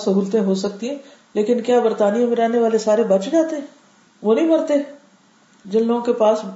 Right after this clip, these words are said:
بڑے بڑے ہسپتال یا سہولتیں ہیں وہ زندہ رہتے ہیں ہمیشہ، وہ بھی تو مرتے ہیں۔ موت اور زندگی تو اللہ کے اذن سے ہے، اللہ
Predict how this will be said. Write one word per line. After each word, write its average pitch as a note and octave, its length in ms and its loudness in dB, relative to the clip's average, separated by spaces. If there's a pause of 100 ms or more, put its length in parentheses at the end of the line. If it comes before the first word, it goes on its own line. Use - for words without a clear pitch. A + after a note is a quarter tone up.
(180)
بڑے F#3+ 140 0
بڑے A3 260 2
ہسپتال G3+ 540 -2
یا G#3+ 80 -2
سہولتیں G#3 480 0
ہیں A3+ 140 -4
وہ A3+ 240 2
زندہ G#3+ 260 0
رہتے D#4+ 280 2
ہیں D4+ 60 -2
ہمیشہ، B3+ 300 -4 (280)
وہ G3 80 -6
بھی F#3+ 100 -4
تو G#3+ 100 -2
مرتے B3+ 300 -4
ہیں۔ D4+ 160 -8 (500)
موت G#3 340 0
اور D4+ 100 4
زندگی B3 420 0
تو E4+ 140 0
اللہ E4+ 280 0
کے E4 80 0
اذن G#3 240 -4
سے F#3+ 140 -8
ہے، D#3+ 120 -12 (500)
اللہ A#3+ 200 0